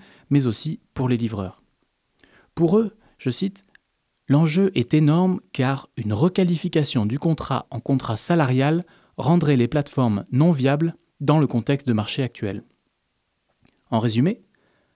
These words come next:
la reconnaissance du salariat mettrait fin à cet équilibre économique absurde dont les livreurs font les frais. Mais alors,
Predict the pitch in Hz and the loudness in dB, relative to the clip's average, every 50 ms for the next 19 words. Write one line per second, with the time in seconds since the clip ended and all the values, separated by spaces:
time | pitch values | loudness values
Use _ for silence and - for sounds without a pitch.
0 | _ _ _ _ _ - 104 101 101 - 185 185 202 185 175 170 156 - - 135 | _ _ _ _ _ -6 -6 -6 -4 -4 -2 0 2 2 2 0 0 -2 -2 -2
1 | 127 123 110 110 101 - - 185 175 156 127 123 127 139 156 202 - _ _ _ | -2 -2 -4 -8 -10 -4 -2 0 0 0 0 0 -2 -2 -4 -6 -12 _ _ _
2 | _ 139 139 151 147 - - 113 107 - - 160 160 170 - _ - 120 110 - | _ 0 0 0 0 -2 -4 -6 -6 -4 -4 -4 -4 -4 -6 _ -8 -8 -6 -4
3 | - 107 - - _ - 160 - - 143 143 147 131 123 - - - - - - | -6 -6 -6 -6 _ -6 -6 -4 -4 -2 -2 -2 -2 -4 -4 -6 -6 -4 0 0
4 | 127 113 113 123 131 127 - - - 160 165 - - - 131 131 139 143 147 143 | 2 2 2 0 0 -4 -10 -8 -6 -6 -6 -6 -8 -6 -4 -4 -2 -4 -6 -8
5 | - _ _ _ _ _ _ _ _ - 131 160 165 160 135 117 117 110 110 110 | -12 _ _ _ _ _ _ _ _ -2 0 2 2 4 2 0 0 -2 -2 -2
6 | 131 147 143 - - - - 151 139 120 98 - - 95 - - _ _ _ _ | -2 -2 -2 -6 -10 -6 -2 0 0 0 0 -2 -8 -12 -14 -14 _ _ _ _
7 | _ _ _ _ _ _ _ _ _ _ _ _ _ _ _ - - _ _ _ | _ _ _ _ _ _ _ _ _ _ _ _ _ _ _ -20 -20 _ _ _
8 | _ _ _ _ _ _ _ _ _ _ - 156 170 202 214 214 214 - | _ _ _ _ _ _ _ _ _ _ -2 0 0 0 0 -2 -6 -10